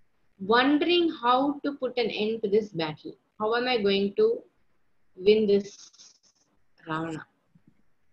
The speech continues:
And having noticed Rama's, um, depressed or dejected state of mind, Agastya Rishi approaches Rama and teaches him the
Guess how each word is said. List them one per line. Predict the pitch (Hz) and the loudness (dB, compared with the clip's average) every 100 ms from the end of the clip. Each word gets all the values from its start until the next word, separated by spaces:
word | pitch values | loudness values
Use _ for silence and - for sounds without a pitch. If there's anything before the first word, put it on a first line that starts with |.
| _ _ - _ _ _ - | _ _ -20 _ _ _ -4
And | 285 294 294 | 0 2 2
having | 294 320 392 349 | 2 2 2 4
noticed | 311 311 330 311 240 220 | 4 4 2 2 0 2
Rama's, | 220 240 254 262 269 - - - - _ _ _ _ _ _ _ _ _ _ _ | 4 4 4 4 2 -2 -14 -20 -20 _ _ _ _ _ _ _ _ _ _ _
um, | 190 190 185 185 185 190 - - _ - | -8 -6 -4 -6 -10 -14 -16 -20 _ -2
depressed | 202 208 - 226 233 226 - | 0 0 2 4 6 4 2
or | 214 202 180 | 2 2 0
dejected | 170 190 247 - 240 - | -2 2 2 4 0 0
state | - 196 185 175 | -8 -6 -4 -6
of | 170 | -12
mind, | 165 156 160 240 302 - _ _ _ _ _ _ _ _ _ _ _ _ _ _ _ _ 202 | -10 -6 -4 -4 -10 -18 _ _ _ _ _ _ _ _ _ _ _ _ _ _ _ _ 0
Agastya | 220 285 285 - 330 320 | 4 2 0 0 4 4
Rishi | 277 233 311 | 2 0 0
approaches | 254 202 233 233 254 233 202 | 0 2 2 2 0 -4 -2
Rama | 190 196 240 | -2 0 0
and | 269 220 | -2 -2
teaches | 208 202 226 - 208 | -4 -4 -6 -4 -2
him | 208 | 0
the | 202 277 | 0 0